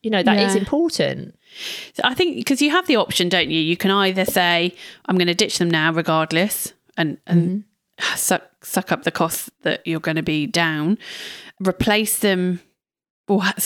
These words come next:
Speaker 2: hatch a plan to replace them and acknowledge that that might take a while, or look at, you know, the, what prospects you have got and, h-, you know, have you got any warm leads that you can try and convert? But whether you do,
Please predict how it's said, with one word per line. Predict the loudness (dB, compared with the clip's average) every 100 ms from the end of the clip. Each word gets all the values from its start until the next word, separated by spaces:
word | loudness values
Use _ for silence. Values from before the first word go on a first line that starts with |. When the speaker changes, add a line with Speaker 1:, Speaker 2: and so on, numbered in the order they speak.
| -2
Speaker 2:
hatch | -2 0 -2
a |
plan | 0 0 0
to | -2
replace | 0 0 0 -2
them | -2 -2 -4
and | -6 -6 -4
acknowledge | -4 0 0 2 0
that | 0
that | 0
might | 0 -2
take | -2 -4 -2
a |
while, | 0 0 0 0 -2 -8 -20 -20 -20 -20 _ _ _ _ 0
or | 2 4 4 2 0 _ _ _ 0
look | 0 2
at, | 0 0 -4
you | -4
know, | -2
the, | -4 -2
what | -2 0
prospects | -2 -2 -2 -4 0
you | -2
have | 0 -2 -2
got | -2 0
and, | -2 -4 -4 -6 -8
h-, | -12 -6
you | -4
know, | -2
have | 0 0
you | 0
got | 0
any | 2 0
warm | 2 2 0
leads | 0 -2 -2
that | -4
you | -4 -6
can | -6
try | -4 -2 -2
and | -6
convert? | -6 -2 0 -2 -4 -6 -10 -10 -10 -2
But | 0
whether | 2 2 2
you | 2 2
do, | 2 2 2 2 0